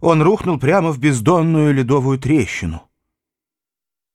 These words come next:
Рис представил себе, как тело Сэма, ударяясь о ледяные выступы, стремительно падает в пропасть.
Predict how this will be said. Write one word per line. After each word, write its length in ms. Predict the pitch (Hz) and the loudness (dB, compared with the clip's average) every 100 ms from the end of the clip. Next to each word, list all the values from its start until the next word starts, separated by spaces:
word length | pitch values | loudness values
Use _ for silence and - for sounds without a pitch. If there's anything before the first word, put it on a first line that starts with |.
| _ - | _ -6
Рис 300 | 92 107 - | -2 -2 -2
представил 520 | 98 98 - 117 98 | -4 -2 0 2 2
себе, 240 | - 92 | 0 -2
как 180 | 92 95 | -2 -4
тело 260 | - 104 98 | -2 -2 0
Сэма, 500 | - - 127 98 92 | -2 0 2 2 0
ударяясь 480 | 90 98 104 95 - | 0 0 0 -2 -2
о 40 | |
ледяные 440 | 95 95 101 98 | -2 0 0 0
выступы, 680 | 87 107 117 - 92 92 85 - _ _ | 0 0 -2 -4 -4 -4 -4 -8 _ _
стремительно 760 | - - 98 101 104 95 92 95 | -14 -4 0 2 2 0 -2 -2
падает 440 | - 98 87 85 | -2 -4 -2 -6
в 120 | - | -10
пропасть. 760 | - 95 87 - 52 - - - | -6 -4 -2 -4 -10 -14 -16 -20